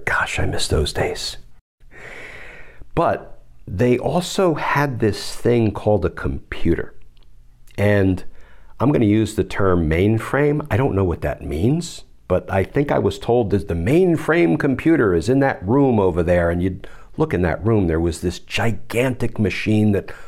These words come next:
looked like it came from the future. And we were told by our professors that we could no longer do every news story on the typewriter.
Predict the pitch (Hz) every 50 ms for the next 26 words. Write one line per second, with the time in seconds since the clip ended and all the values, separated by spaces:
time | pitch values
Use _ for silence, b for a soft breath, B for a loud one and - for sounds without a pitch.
0 | B B - - - - 87 92 98 98 - 98 - - - 95 98 104 104 98
1 | - - 98 98 92 87 - - - 95 104 104 - - - - 170 160 - -
2 | - - - B B B B B B B B B B B B B B B B B
3 | - - 120 120 117 117 113 113 113 110 107 - - - - - - - - -
4 | _ - - - - - - 95 104 120 139 160 185 190 190 - - 120 113 117
5 | 127 143 147 123 104 85 85 90 104 113 - - 78 82 90 113 - - - 160
6 | 160 - - 98 - - - - - - - - - - - - - - - -
7 | - - - 107 95 92 87 - - - - - - - - - - 98 104 98
8 | - 107 90 90 107 123 143 156 156 147 139 139 139 135 127 123 117 95 - 107
9 | 104 104 104 98 - - - 113 127 135 131 135 143 131 120 113 113 117 110 104
10 | - - - 107 104 104 104 101 101 - - 92 90 92 101 113 117 - - 196
11 | 196 190 - - 76 65 - - 117 139